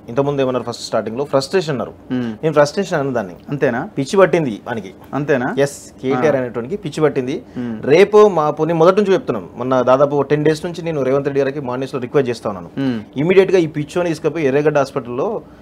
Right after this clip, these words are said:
Speaker 2: మ్మ్.
Speaker 1: జాయిన్ చేపియాలి, లేకపోతే చాలా ప్రమాదకర పరిస్థితులు ఏర్పడతాయి. తెలంగాణ ఉద్యమంలో దాదాపు పన్నెండు వందల మంది అమరులకు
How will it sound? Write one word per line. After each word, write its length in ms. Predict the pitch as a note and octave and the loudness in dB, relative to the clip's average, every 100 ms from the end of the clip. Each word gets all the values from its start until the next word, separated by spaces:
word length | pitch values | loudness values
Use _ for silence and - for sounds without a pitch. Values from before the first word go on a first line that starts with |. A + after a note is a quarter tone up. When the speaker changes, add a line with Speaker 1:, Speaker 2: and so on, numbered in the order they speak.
| - | -12
Speaker 2:
మ్మ్. 120 | B2 A#2+ | -4 2
Speaker 1:
జాయిన్ 280 | C#3+ F3 | 4 4
చేపియాలి, 300 | D#3+ D3 D3+ | 2 2 4
లేకపోతే 280 | D#3 D3+ E3 D#3+ | 4 4 2 0
చాలా 100 | C#3 | 2
ప్రమాదకర 420 | B2+ D3 D#3+ D3+ | 2 2 2 0
పరిస్థితులు 300 | C#3 C3+ C3 | -2 -2 -2
ఏర్పడతాయి. 460 | A#2+ G#2+ G2 A#2 F#3+ - - - | -2 -6 -8 -10 -10 -18 -6 4
తెలంగాణ 300 | D3+ F3 F3 | 6 6 4
ఉద్యమంలో 720 | D#3 C#3+ D#3 D3+ D#3 F#3 G3 - - | 2 0 0 0 0 0 -2 -8 2
దాదాపు 320 | C3 D3 D#3 | 6 6 4
పన్నెండు 380 | D3+ C3+ D#3 D#3+ | 0 0 2 2
వందల 200 | D#3 D3 | 2 2
మంది 280 | C#3+ D#3+ F3+ | 2 0 0
అమరులకు 720 | B2 C#3+ E3+ F3 F3 D#3+ C3+ | 2 2 4 4 2 -2 -4